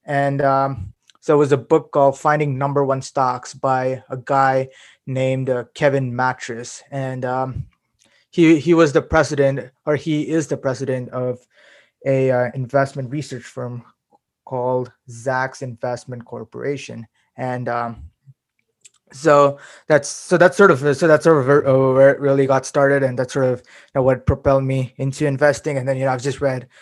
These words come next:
pretty much anything and everything. And even to this day, you know, I still keep learning about,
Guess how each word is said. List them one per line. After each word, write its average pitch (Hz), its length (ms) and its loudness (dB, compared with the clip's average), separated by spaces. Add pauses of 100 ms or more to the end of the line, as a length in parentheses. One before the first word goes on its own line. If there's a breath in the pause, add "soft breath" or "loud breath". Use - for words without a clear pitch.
(160 soft breath)
pretty 151 140 0
much 139 240 2
anything 147 340 -2
and 135 80 0
everything. 143 380 0
And 135 80 -2
even 143 300 -2
to 139 120 -8
this 135 220 -4
day, 127 260 -4
you 123 60 -10
know, 123 140 -8
I 123 120 -8
still 139 200 -4
keep 143 220 -8
learning 131 300 0
about, 127 360 -2